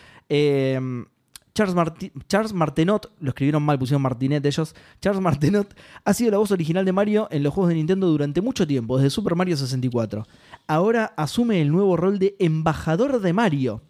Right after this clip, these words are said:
Con esta transición dejará de grabar las voces de los personajes para nuestros juegos, pero continuará viajando por el mundo compartiendo la alegría de Mario e interactuando con todos ustedes.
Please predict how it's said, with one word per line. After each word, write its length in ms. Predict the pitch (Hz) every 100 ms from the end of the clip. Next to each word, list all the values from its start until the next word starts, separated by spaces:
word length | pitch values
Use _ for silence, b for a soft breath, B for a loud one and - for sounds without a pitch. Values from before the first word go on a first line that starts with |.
| B B B B -
Con 160 | 170
esta 200 | 226 233
transición 600 | 220 220 196 240 277 285
dejará 340 | 240 165 180 226
de 80 | 202
grabar 240 | 185 190
las 140 | 185
voces 260 | 165 202 170
de 80 | 135
los 80 | 127
personajes 480 | 156 - 185 -
para 200 | 127 131
nuestros 260 | 143 160 214
juegos, 280 | - 220 220
pero 140 | 226 202
continuará 480 | 175 156 156 165 160
viajando 420 | 156 143 170 151
por 80 | 139
el 80 |
mundo 300 | 139 156 147
compartiendo 520 | 185 170 135 135 143 135
la 100 | 123
alegría 340 | 120 143 139
de 40 |
Mario 360 | 139 160 170 -
e 80 | 208
interactuando 560 | 175 143 127 123 135 120
con 160 | 113
todos 180 | 107 104
ustedes. 480 | 104 - - - _